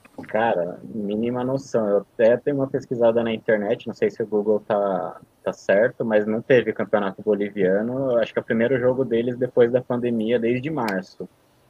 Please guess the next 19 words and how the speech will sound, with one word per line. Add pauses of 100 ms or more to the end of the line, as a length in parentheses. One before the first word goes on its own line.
(180)
Então,
cara,
a
gente
vai
enfrentar
um
catadão
lá,
o
que
vai
ser
adversário
mesmo
é,
é
altitude,
cara.